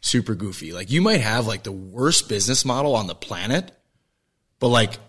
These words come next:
great hockey product, and it's super sex-, successful than the best business model in the hockey world, but, like, not the greatest product, right? It's all about your product.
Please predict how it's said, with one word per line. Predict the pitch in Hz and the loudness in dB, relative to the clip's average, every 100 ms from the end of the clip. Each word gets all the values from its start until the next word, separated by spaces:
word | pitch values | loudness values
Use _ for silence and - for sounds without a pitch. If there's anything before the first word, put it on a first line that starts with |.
| - | -14
great | 113 110 127 | 0 4 6
hockey | - 107 113 113 | 4 0 0 -2
product, | 107 80 104 139 - | -2 -4 -2 -2 -2
and | 113 | -2
it's | 95 | 4
super | - - 131 123 | 6 6 4 4
sex-, | - 110 - - | 4 2 0 0
successful | 117 - 107 - 135 156 160 - _ _ - | 2 2 2 2 4 2 0 -14 _ _ 2
than | 123 | 4
the | 120 | 6
best | 104 90 - 113 117 - | 4 0 -2 2 2 2
business | 110 110 - | 2 2 2
model | 104 98 95 101 | 0 -2 -2 -6
in | |
the | 101 | -6
hockey | 101 90 98 | -6 -6 -8
world, | 92 90 87 90 - _ _ _ _ _ | -10 -8 -8 -10 -16 _ _ _ _ _
but, | 92 120 | -2 -2
like, | 101 101 - - | 0 -6 -8 -12
not | 104 95 - | -4 -4 -4
the | |
greatest | 107 98 90 - | -8 -6 -4 -2
product, | 92 82 - | -2 -6 -6
right? | 110 120 | -4 -2
It's | 110 | 0
all | 120 165 | 4 6
about | 180 110 92 | 6 4 -4
your | |
product. | 95 - 87 62 - - | -8 -6 -4 -4 -10 -12